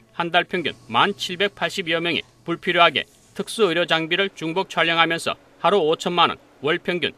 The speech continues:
십육억 원이 낭비되고 있는 것으로 분석됐습니다. 이처럼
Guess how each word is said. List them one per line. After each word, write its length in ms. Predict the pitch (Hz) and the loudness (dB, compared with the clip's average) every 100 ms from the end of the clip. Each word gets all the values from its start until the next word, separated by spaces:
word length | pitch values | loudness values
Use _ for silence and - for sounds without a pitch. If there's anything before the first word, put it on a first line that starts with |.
| _ | _
십육억 500 | - 202 185 165 175 | -6 -4 -4 -4 -4
원이 200 | 170 92 - | -4 -6 -2
낭비되고 500 | 120 147 156 160 160 | -2 -2 -4 -4 -4
있는 180 | 151 | -4
것으로 280 | 143 139 202 | -6 -2 -4
분석됐습니다. 920 | 190 151 147 151 - 127 104 87 69 - _ _ _ _ _ _ _ _ _ _ _ - | -2 -6 -4 -4 -4 -6 -6 -6 -8 -10 _ _ _ _ _ _ _ _ _ _ _ -4
이처럼 340 | 143 208 160 | 2 4 4